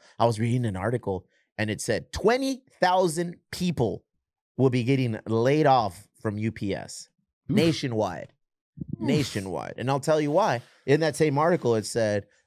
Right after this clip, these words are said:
Speaker 1: that the San Diego County region, um, actually the Southern California region for U P S was the busiest of all of the nation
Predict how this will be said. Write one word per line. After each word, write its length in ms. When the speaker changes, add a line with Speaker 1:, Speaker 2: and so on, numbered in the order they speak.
Speaker 1:
that 300
the 100
San 320
Diego 400
County 360
region, 600
um, 240
actually 300
the 80
Southern 420
California 640
region 520
for 120
U 180
P 200
S 320
was 280
the 100
busiest 720
of 220
all 220
of 140
the 140
nation 500